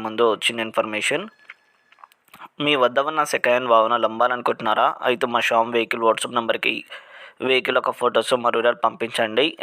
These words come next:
ఎలాంటి సర్వీస్ ఛార్జ్ లేకుండా మీ యొక్క వాహనాలను మేము YouTube-లో అప్‌లోడ్ చేస్తాము. ఇప్పుడు నేను Innova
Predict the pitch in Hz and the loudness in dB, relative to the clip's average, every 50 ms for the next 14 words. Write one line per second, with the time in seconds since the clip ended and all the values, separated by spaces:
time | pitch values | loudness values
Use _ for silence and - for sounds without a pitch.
0 | 131 123 123 123 123 123 120 - 117 110 113 117 - - 131 120 117 120 113 110 | 0 0 2 0 0 0 0 -2 -2 -2 -2 -4 -2 -2 -2 0 0 0 2 2
1 | 110 110 - - 113 110 110 107 104 - - - - - - - - - - _ | 0 0 0 -2 -2 0 2 0 0 0 -4 -10 -16 -20 -20 -20 -20 -20 -20 _
2 | _ - 135 135 139 139 - - 135 123 117 113 117 117 117 120 117 113 113 113 | _ -4 0 2 2 2 2 2 2 2 2 2 2 2 0 0 0 0 -2 -4
3 | 117 - - - 127 123 117 - 123 110 113 110 107 101 95 - - 120 - - | -4 -6 -6 -2 -2 0 0 0 -2 0 0 0 0 0 0 0 -2 -2 0 0
4 | 120 113 113 - 113 110 - - - 110 110 107 110 135 185 240 - _ _ _ | 0 -2 0 0 -2 -4 -2 -2 0 0 0 0 0 -2 -2 -2 -4 _ _ _
5 | _ - - _ _ _ _ _ _ _ _ _ _ _ _ _ _ _ _ - | _ -20 -20 _ _ _ _ _ _ _ _ _ _ _ _ _ _ _ _ -2
6 | 147 131 - - - 131 131 131 131 131 127 120 120 117 - - - 131 131 131 | -2 -2 -2 -2 -2 -2 0 0 0 0 0 -2 -4 -6 -8 -6 -4 -2 0 0
7 | 135 139 143 143 | 2 2 2 2